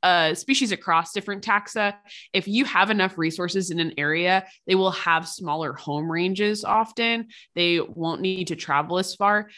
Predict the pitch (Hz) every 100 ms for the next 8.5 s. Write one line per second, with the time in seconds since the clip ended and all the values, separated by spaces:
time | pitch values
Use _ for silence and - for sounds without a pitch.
0 | - - 156 151 202 208 202 - 175 -
1 | - 160 151 135 - 104 170 156 - 147
2 | 160 - - - 190 185 185 185 175 170
3 | 160 165 156 156 - 165 151 - 160 151
4 | 151 185 233 247 240 240 - - 170 147
5 | 143 _ - 277 339 359 339 302 262 262
6 | 233 226 214 208 202 196 196 175 170 165
7 | 175 165 160 156 226 214 208 185 - 190
8 | 185 185 - 185